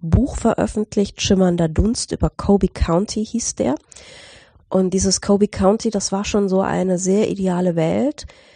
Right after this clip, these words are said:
die aber ein bisschen zu Plastik war, um echt zu sein. Und man hatte dann immer so das Gefühl, irgendwo bricht jetzt irgendwas ein.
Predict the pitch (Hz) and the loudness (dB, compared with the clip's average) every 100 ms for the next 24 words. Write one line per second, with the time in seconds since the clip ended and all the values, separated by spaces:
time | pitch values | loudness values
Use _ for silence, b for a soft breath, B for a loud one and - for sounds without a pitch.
0 | b - 208 196 196 214 - 202 - 254 | b 0 4 4 4 0 0 -2 0 -2
1 | 254 - 202 - - - - 156 160 233 | 2 2 2 0 -2 -2 -2 -2 0 -2
2 | - _ _ _ _ _ _ _ - - | -4 _ _ _ _ _ _ _ -6 -2
3 | 180 - 185 - - 220 185 175 190 196 | 0 2 0 -2 -4 -2 0 2 2 0
4 | - 185 185 185 180 B B B B - | -2 0 0 0 -4 B B B B -2
5 | 214 220 202 214 202 196 190 - 185 - | 0 0 0 2 2 2 -2 -4 -4 0
6 | 214 - 196 214 196 196 180 196 - 196 | 0 2 2 2 0 0 0 0 -2 -4
7 | - - 175 185 180 170 - 143 156 151 | -2 -2 0 0 0 -2 -2 0 0 0